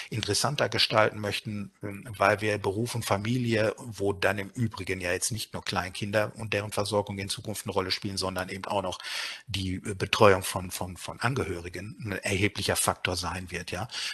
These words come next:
da müssen Sie sich halt überlegen, ist mir es lieber, dass mir eine Mitarbeiterin oder, oder ganz generell ein Beschäftigter drei, vier Stunden, wo er Zeit hat am Tag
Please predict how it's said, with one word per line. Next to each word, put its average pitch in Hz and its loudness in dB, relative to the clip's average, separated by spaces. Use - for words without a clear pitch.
da 110 4
müssen 101 2
Sie 92 0
sich 95 -4
halt 90 -2
überlegen, 104 0
ist - 0
mir 98 0
es - 2
lieber, 95 4
dass 95 0
mir 98 -4
eine 98 0
Mitarbeiterin 98 0
oder, 98 2
oder - -2
ganz - -8
generell 95 -2
ein 90 -2
Beschäftigter - 0
drei, 95 8
vier 101 2
Stunden, 113 2
wo 92 2
er - 0
Zeit 90 0
hat 101 2
am 101 -2
Tag 98 2